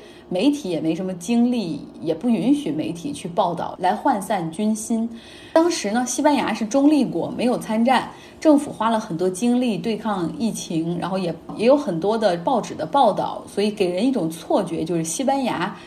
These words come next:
是那场疫情中受打击最严重的地方，因此这个疫情就被命名为 Spanish flu，西班牙大流感。那当时呢，这个西班牙大流感的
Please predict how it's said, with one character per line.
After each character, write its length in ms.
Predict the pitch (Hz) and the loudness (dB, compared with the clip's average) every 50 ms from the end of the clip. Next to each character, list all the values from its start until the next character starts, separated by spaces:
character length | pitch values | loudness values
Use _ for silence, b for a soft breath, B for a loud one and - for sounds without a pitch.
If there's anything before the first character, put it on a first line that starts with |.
| B | B
是 140 | - - 269 | -8 -2 2
那 240 | 254 269 294 254 220 | 4 4 4 4 4
场 260 | - - 175 160 160 | 0 -2 -4 -4 -2
疫 140 | 208 233 208 | 0 0 -2
情 260 | - - - 185 180 | -2 -4 -6 -6 -4
中 320 | 185 220 220 226 233 233 - | -2 -2 -2 -2 -2 -4 -4
受 200 | - 262 220 196 | -2 -2 -2 0
打 240 | - 160 165 175 | -2 -4 -4 -6
击 160 | 170 - 202 202 | -8 -6 -6 -4
最 140 | - 247 | -2 -2
严 280 | 202 170 170 160 170 202 | -2 -2 -2 -2 0 0
重 180 | 247 311 294 240 | 2 4 4 4
的 120 | 175 160 | 2 0
地 180 | - 170 151 - | -2 -6 -8 -8
方， 240 | - - - - B B B B B | -8 -10 -12 -14 B B B B B
因 180 | - 277 302 320 | 4 4 6 6
此 200 | 311 - - - | 4 2 -2 -4
这 120 | - 214 | -4 -2
个 120 | 196 196 - | -2 -2 0
疫 200 | 240 240 226 180 | 0 0 0 0
情 380 | - - - 165 160 170 170 | -2 -4 -4 -2 -2 -2 -2
就 140 | - 220 202 | -2 -2 0
被 180 | 208 196 185 - 233 | 0 0 -2 0 0
命 160 | 240 233 196 | 2 2 2
名 180 | 175 170 190 190 | 2 0 0 0
为 260 | 170 160 170 180 175 B B B B | 0 0 0 -2 -6 B B B B
Spanish 520 | - - - - 208 214 220 190 175 175 - - | -10 -4 0 0 2 2 2 0 -2 -6 -8 -6
flu， 280 | - 170 165 160 160 - | -2 -2 0 0 -2 -4
西 220 | - - - - 214 | -10 -12 -4 2 2
班 140 | 247 240 | 4 4
牙 280 | 220 180 156 175 180 - - | 2 0 -2 -4 -6 -6 -4
大 120 | 196 180 | -4 -2
流 160 | 170 170 170 | -2 -2 -2
感。 220 | 175 170 - - - - - - - - B B B B B B B B - | -2 -2 -4 -6 -10 -14 -20 -20 -20 -20 B B B B B B B B -2
那 100 | 349 320 | 2 4
当 200 | 370 370 381 381 | 6 4 4 2
时 220 | 370 - - 233 | -2 -2 0 2
呢， 240 | 254 285 302 311 311 | 4 4 4 4 2
这 120 | 294 277 262 | 2 0 -2
个 80 | 247 | -2
西 120 | 240 - 285 | -2 0 2
班 120 | 302 294 | 2 4
牙 100 | 277 247 | 4 2
大 140 | 254 277 254 | 2 2 2
流 120 | 240 247 | 2 2
感 220 | 262 240 - 156 160 | 2 0 -2 -2 -4
的 80 | 160 | -4